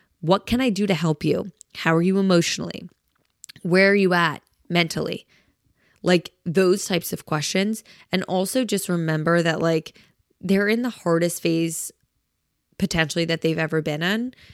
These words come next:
And unfortunately, that might affect the way they show up as a friend for you. And I'm not saying that's fair at all. However,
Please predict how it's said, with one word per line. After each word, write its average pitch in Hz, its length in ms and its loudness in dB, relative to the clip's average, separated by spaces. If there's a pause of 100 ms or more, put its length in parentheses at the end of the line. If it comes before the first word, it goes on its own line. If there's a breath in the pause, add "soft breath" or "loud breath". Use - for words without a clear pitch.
(400 soft breath)
And 175 560 2 (880)
unfortunately, 196 880 -2
that 214 160 -6
might 165 240 -4
affect 160 380 -6
the 160 100 -2
way 165 160 -2
they 165 100 -2
show 160 240 -4
up 160 160 -4
as 156 120 -8
a 151 40 -10
friend 151 260 -10
for - 120 -8
you. 151 320 -8
And 175 120 -4
I'm 180 120 -2
not 175 320 0
saying 180 260 -6
that's 165 280 -6
fair 156 480 -2 (100)
at 160 200 0
all. - 280 -8 (480 loud breath)
However, 160 720 2